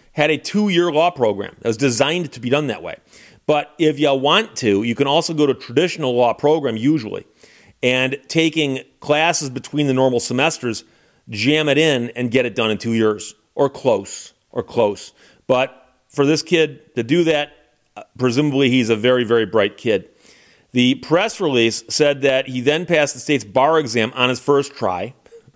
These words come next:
<laughs> when he was seventeen, beating the previous record held by somebody who'd been eighteen at the time.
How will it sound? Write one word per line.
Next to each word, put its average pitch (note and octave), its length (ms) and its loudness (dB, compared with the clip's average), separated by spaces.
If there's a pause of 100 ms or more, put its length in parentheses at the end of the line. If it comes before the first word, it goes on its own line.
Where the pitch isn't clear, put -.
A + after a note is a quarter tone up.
(300)
<laughs> - 800 -20
when D3+ 180 0
he F3+ 140 -2
was D3 240 2
seventeen, C#3 880 -2 (1040)
beating D#3+ 280 0
the C#3 60 0
previous D#3+ 380 0
record C#3 280 0
held C3 180 0
by B2 140 2
somebody B2+ 280 -2
who'd A#2 140 0
been A2+ 240 -4
eighteen B2+ 460 -2
at F#2+ 80 -4
the G2+ 80 -14
time. G#2+ 240 -2